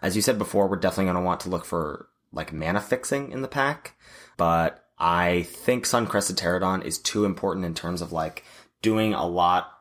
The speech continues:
for this kind of deck. Like, it just brickwalls so many creatures to allow you to have the time to cast Sakama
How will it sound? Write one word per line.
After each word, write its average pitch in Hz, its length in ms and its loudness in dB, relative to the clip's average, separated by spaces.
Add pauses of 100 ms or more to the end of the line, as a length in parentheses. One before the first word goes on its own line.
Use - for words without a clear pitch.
(120)
for 92 240 -2
this 85 280 -2
kind 87 340 0
of 85 120 -4
deck. 87 320 0
Like, 82 300 -2 (300)
it 120 120 4
just - 320 0
brickwalls 95 400 2
so 90 200 2
many 90 240 0
creatures 98 720 -2
to 90 140 2
allow 82 320 4
you 85 260 2
to 73 300 -2
have 92 280 0
the 87 80 -2
time 82 420 0
to - 80 -8
cast - 380 0
Sakama 95 520 2